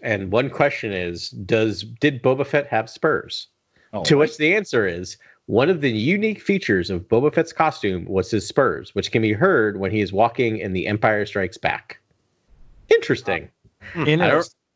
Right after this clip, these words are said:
Speaker 1: I don't remember that, but I'm now gonna go watch The
Speaker 3: There's
Speaker 1: Empire
Speaker 3: so much,
Speaker 1: Strikes
Speaker 3: like,
Speaker 1: Back.
Speaker 3: cape,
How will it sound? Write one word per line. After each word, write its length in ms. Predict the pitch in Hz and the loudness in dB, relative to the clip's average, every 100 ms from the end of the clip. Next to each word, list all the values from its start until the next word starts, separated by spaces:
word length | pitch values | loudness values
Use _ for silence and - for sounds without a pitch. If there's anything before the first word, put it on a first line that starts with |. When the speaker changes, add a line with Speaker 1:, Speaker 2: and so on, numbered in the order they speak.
| _ | _
Speaker 1:
I 100 | 120 | 2
don't 100 | 160 | 2
remember 280 | 170 127 226 | 2 0 2
that, 180 | 123 107 | 2 0
but 80 | 113 | -2
I'm 120 | 101 | -4
now 200 | 101 104 | -2 -2
gonna 140 | 104 104 | 0 0
go 100 | 98 | 0
watch 280 | 98 101 - | 0 0 -2
The 80 | |
Speaker 3:
There's 120 | 104 113 | -2 2
Speaker 1:
Empire 120 | 101 | 2
Speaker 3:
so 40 | |
much, 100 | 185 | 2
Speaker 1:
Strikes 60 | 202 | 2
Speaker 3:
like, 100 | 160 | 0
Speaker 1:
Back. 220 | 135 113 | 0 -2
Speaker 3:
cape, 280 | 101 117 139 | 0 -2 -2